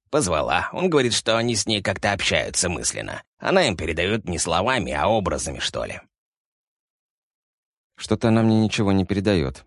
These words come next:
Speaker 2: Я снова достаю кристалл, верчу в пальцах.
Speaker 1: "Об том и речь",
Speaker 2: тычет в пирамидку Паутиныч.
Speaker 1: "И хирург жаловался, что больше не слышит ее, говорит, выкинул свой амулет".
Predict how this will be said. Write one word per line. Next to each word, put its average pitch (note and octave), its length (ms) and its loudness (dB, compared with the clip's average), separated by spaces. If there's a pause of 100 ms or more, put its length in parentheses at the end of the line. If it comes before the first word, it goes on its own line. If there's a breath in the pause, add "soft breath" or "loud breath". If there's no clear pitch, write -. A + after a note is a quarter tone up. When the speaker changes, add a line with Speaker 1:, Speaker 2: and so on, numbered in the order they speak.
(140)
Speaker 2:
Я D2 220 -4
снова D#2+ 280 -2
достаю C#2+ 360 -4
кристалл, F2 500 -4
верчу C#2+ 340 -6
в - 120 -12
пальцах. A#1 540 -8 (840)
Speaker 1:
"Об G#2 180 -2
том B2+ 240 2
и B2+ 60 2
речь", E2 380 0 (400)
Speaker 2:
тычет D#2+ 280 -4
в - 60 -16
пирамидку C#2 520 -6
Паутиныч. C2+ 600 -8 (140)
Speaker 1:
"И D3 160 -4
хирург D3 420 2
жаловался, F#2 520 0
что G#2 200 0
больше G2 320 0
не B2+ 120 0
слышит G2+ 400 -4
ее, D2+ 200 -2
говорит, F2+ 340 -2
выкинул F#2 420 -2
свой C#2 220 -2
амулет". A1+ 400 -8